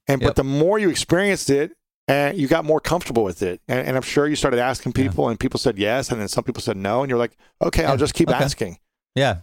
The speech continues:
Speaker 2: it's almost a numbers game more than anything now,
Speaker 1: It
Speaker 2: which
Speaker 1: is.
Speaker 2: is interesting. The other thing I find interesting with the insecurity and the fear thing, and, and I've shared this on the podcast before, but, you know, like, my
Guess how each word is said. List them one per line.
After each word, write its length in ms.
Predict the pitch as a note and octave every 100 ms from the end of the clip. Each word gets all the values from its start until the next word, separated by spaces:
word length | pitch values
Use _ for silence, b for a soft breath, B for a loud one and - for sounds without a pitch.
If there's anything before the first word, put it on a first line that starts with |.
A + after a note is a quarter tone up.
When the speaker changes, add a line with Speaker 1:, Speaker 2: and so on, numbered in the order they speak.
| _
Speaker 2:
it's 140 | A2 C#3
almost 240 | D3+ D3
a 40 | C3
numbers 420 | A#2 B2 C3 A2
game 220 | A#2 G#2
more 160 | G2+ G2
than 100 | F2+
anything 280 | G#2 B2+
now, 220 | B2 B2+ B2+
Speaker 1:
It 40 |
Speaker 2:
which 120 | G#2+
Speaker 1:
is. 100 | G2
Speaker 2:
is 280 | F#2+ F#2 - _ _
interesting. 460 | G#2+ G#2+ G2+ G#2 F#2+ B B
The 80 | D#3+
other 40 | G3+
thing 120 | G#3
I 40 |
find 200 | F3+ D#3+
interesting 340 | C#3+ C#3+ D#3 C#3
with 100 | B2
the 80 |
insecurity 520 | B2 A#2+ A#2+ C3 B2+ A#2
and 40 |
the 60 | G#2
fear 160 | A#2+
thing, 240 | A#2+ G#2+ G#2
and, 100 | F#2+ B B2+
and 80 |
I've 80 | C3+
shared 160 | - C3
this 80 | A#2+
on 80 |
the 60 | A2+
podcast 440 | A2 A2 G#2+ G#2
before, 320 | - - C3+ A2+
but, 160 | G2+ B B B
you 80 | B2+
know, 100 | C3
like, 160 | A2 - _ -
my 440 | D3 C#3+ E3 F#3+